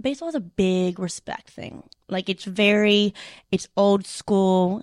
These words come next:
It's really more like you respect your elders. Your elders might be only a few years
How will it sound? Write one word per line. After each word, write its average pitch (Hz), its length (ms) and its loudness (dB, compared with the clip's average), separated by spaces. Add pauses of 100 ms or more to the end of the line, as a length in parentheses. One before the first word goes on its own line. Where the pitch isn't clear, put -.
(140)
It's - 180 -20
really 185 160 0
more 185 180 -2
like 180 160 -6
you 185 80 -6
respect 170 320 -8
your - 120 -12
elders. 214 500 -2
Your - 120 -12
elders 185 460 -10 (880)
might 185 320 -10
be 202 240 -8
only 190 220 -2
a 185 60 0
few 202 360 -4
years 190 300 0